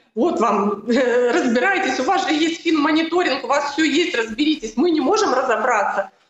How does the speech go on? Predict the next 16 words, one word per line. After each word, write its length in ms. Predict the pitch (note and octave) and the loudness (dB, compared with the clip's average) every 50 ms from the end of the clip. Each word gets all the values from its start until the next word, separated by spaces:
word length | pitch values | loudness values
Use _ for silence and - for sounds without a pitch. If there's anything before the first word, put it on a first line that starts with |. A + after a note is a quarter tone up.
| _ | _
Но 160 | A3+ B3+ D#4 D4+ | -2 0 0 2
это 140 | - B3+ C4+ | 2 2 0
очень 240 | F4+ - - D#4 C4+ | 0 0 0 0 0
интересно. 420 | C#4+ C#4 D#4+ D4 E4+ D#4+ - B3 A3 | 2 2 2 0 0 0 0 0 0
Вот, 100 | A3 A3+ | 0 0
допустим, 380 | A#3 A#3 D#4 D#4+ - - C4 | 0 0 -2 -2 -2 -2 -2
в 60 | C#4 | -2
четырнадцатом 600 | - - - F4+ D#4+ C#4+ C#4 C#4 C#4 - C4+ C4+ | -4 -4 -2 -2 0 0 0 0 -2 -2 -2 0
году 280 | C4+ C4+ C4+ C4+ G4+ G#4+ | 0 0 0 2 0 0
у 60 | F#4 | 0
меня 200 | D4+ C4 C4 B3 | 0 0 0 0
есть, 300 | C#4 C4+ C#4+ C#4+ - - - - - _ _ _ - - | 0 0 0 -2 -2 -6 -12 -20 -20 _ _ _ -6 -4
э, 80 | A3 A3 | -2 0
где 280 | A3 B3+ A3 A#3+ D4 | 0 0 0 0 0
прокуратура 760 | - D4 C#4 - - - C4 B4+ - - F4 G4+ A4 F#4+ - - | 0 0 0 0 0 0 0 0 0 0 0 0 0 0 -2 -2
края 580 | - D4 D4+ D4 B3+ G#3 F#3+ F#3 D3+ - - | 0 0 0 0 0 0 0 -2 -2 -4 -6